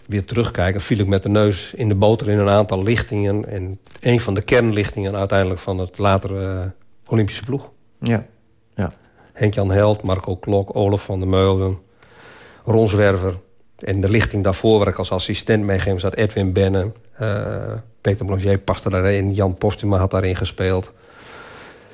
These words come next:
Speaker 1: Dus dat waren een Ronald Zouts, maar dat was dus eigenlijk een groep die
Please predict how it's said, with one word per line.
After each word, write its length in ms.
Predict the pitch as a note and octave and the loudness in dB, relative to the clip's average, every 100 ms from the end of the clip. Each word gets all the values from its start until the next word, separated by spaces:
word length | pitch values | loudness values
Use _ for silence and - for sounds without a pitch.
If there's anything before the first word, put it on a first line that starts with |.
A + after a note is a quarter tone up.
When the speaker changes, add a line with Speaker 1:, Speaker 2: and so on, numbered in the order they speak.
| _ _ | _ _
Speaker 1:
Dus 160 | - A2 | 0 2
dat 120 | G#2+ | 4
waren 380 | A2+ A#2 G#2+ G#2+ | 4 4 2 -2
een 220 | G#2+ G2+ | -2 0
Ronald 280 | F#2+ G#2 F#2+ | 0 0 2
Zouts, 220 | A2 A2 | 0 0
maar 100 | A2+ | 0
dat 80 | G2+ | 0
was 100 | A2+ | 2
dus 140 | A#2 | 2
eigenlijk 300 | C3 B2 A2+ | 4 4 2
een 160 | G#2 - | -2 -2
groep 280 | D#2+ D#3 A2+ - | 0 0 0 -8
die 320 | A2 G2+ F#2+ | -8 -8 -10